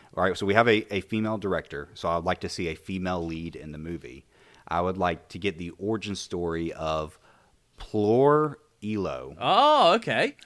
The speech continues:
Speaker 2: Do you know
Speaker 1: From
Speaker 2: she's
Speaker 1: the
Speaker 2: one of the very
Speaker 1: comics.
Speaker 2: few expanded universe, well, not very few, it's going all the time,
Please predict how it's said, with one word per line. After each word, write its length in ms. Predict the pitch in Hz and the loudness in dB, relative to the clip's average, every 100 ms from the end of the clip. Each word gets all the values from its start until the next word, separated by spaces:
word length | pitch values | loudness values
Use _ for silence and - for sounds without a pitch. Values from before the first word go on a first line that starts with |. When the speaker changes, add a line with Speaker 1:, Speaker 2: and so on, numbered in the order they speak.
| _ _ _ _ - | _ _ _ _ -4
Speaker 2:
Do 100 | 170 | 2
you 140 | 262 | 2
know 160 | 262 247 | 4 2
Speaker 1:
From 160 | 226 | 2
Speaker 2:
she's 80 | 220 | 2
Speaker 1:
the 60 | 196 | 2
Speaker 2:
one 80 | 190 | 2
of 80 | 180 | 2
the 80 | 175 | 4
very 260 | 175 175 | 4 4
Speaker 1:
comics. 120 | 170 | 2
Speaker 2:
few 200 | - 170 | 0 0
expanded 520 | 147 - 151 139 123 113 | 0 -2 -2 0 -2 -2
universe, 420 | 120 104 110 - | -2 -2 -6 -6
well, 140 | 101 | -8
not 200 | 76 87 | -6 -10
very 200 | 82 85 | -10 -12
few, 180 | 90 98 | -10 -10
it's 180 | 95 - _ _ | -10 -14 _ _
going 220 | 104 101 | -8 -8
all 80 | 101 | -8
the 80 | 95 | -6
time, 280 | 139 113 | -4 -4